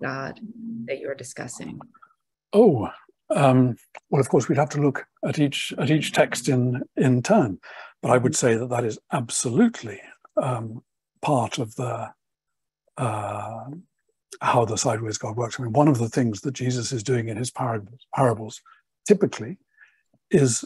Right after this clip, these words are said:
Speaker 2: shifting people's expectations as to where,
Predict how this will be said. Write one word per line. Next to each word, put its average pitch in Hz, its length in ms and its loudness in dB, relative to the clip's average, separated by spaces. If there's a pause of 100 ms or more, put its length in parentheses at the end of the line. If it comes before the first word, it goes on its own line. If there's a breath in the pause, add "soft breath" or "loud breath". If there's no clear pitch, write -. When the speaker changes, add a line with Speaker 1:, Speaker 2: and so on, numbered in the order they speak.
Speaker 2:
shifting - 680 2
people's 123 440 0
expectations - 1120 -2 (680)
as 131 200 2
to 143 140 4
where, 123 760 6